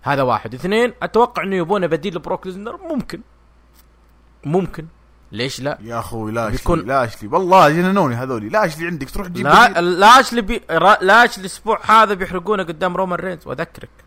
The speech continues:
Speaker 2: الله يستر.
Speaker 1: إذا ما فاز رومان رينز، ممكن اثنينهم يروحون للسمر سلام. استحالة لاشلي يروح لوحده قدام بروك ليزنر.
Speaker 2: أنا مغير صوت الجروب أنا، حاط لاشلي
Speaker 1: إن،
Speaker 2: اللقب.
Speaker 1: إن صارت، إن صارت فهي مفاجأة السنة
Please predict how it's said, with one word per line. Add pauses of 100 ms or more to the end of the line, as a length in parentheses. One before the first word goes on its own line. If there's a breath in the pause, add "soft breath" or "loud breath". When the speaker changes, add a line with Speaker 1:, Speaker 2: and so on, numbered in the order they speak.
(120)
Speaker 2:
الله
يستر. (880 soft breath)
Speaker 1:
إذا
ما
فاز
رومان
رينز،
ممكن
اثنينهم
يروحون
للسمر
سلام.
استحالة
لاشلي
يروح
لوحده
قدام
بروك
ليزنر. (680 soft breath)
Speaker 2:
أنا
مغير
صوت
الجروب
أنا،
حاط
لاشلي
Speaker 1:
إن،
Speaker 2:
اللقب.
Speaker 1:
إن
صارت،
إن
صارت
فهي
مفاجأة
السنة